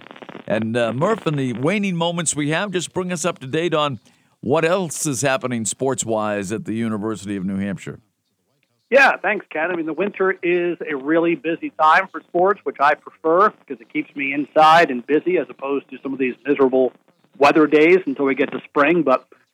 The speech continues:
Speaker 2: our men's and women's basketball teams are in the midst of their respective seasons. Gymnastics just got underway, but the swimming team, the skiing program, track and field, and believe it or not, the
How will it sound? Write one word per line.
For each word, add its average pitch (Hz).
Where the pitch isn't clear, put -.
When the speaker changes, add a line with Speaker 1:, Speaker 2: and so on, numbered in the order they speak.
Speaker 2:
our 139
men's 160
and 156
women's 156
basketball 147
teams 151
are 127
in 147
the 131
midst 143
of 117
their 151
respective 135
seasons. 156
Gymnastics 143
just 143
got 147
underway, 139
but -
the -
swimming 175
team, 165
the 113
skiing 175
program, 160
track 160
and 123
field, 175
and 139
believe 151
it 196
or 180
not, 175
the 143